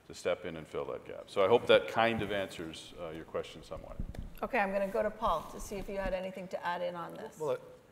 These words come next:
Speaker 3: a, a few points. Just a part of our tourism strategy is to support, uh, experiential tourism. So there's the,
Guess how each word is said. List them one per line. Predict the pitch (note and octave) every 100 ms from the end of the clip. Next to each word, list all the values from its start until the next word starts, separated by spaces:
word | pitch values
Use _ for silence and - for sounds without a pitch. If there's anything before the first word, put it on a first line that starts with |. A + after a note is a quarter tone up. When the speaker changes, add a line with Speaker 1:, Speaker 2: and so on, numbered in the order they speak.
| - -
Speaker 3:
a, | B2 -
a |
few | C#3+
points. | A#2+ G2+ -
Just | - - - - - - - - -
a | -
part | D3+
of | B2
our | A2+ G#2 - -
tourism | B2+ A#2+ A2 G2+ A2 -
strategy | - G#2+ F#2 G2
is | G#2 -
to |
support, | F2+ - - G#2 F2+ -
uh, |
experiential | F#2+ G2+ - G#2+ G2 F#2+ A2 G2
tourism. | - G2+ F#2+ G#2
So | F2 F#2+
there's | F#2 F2+
the, | F#2+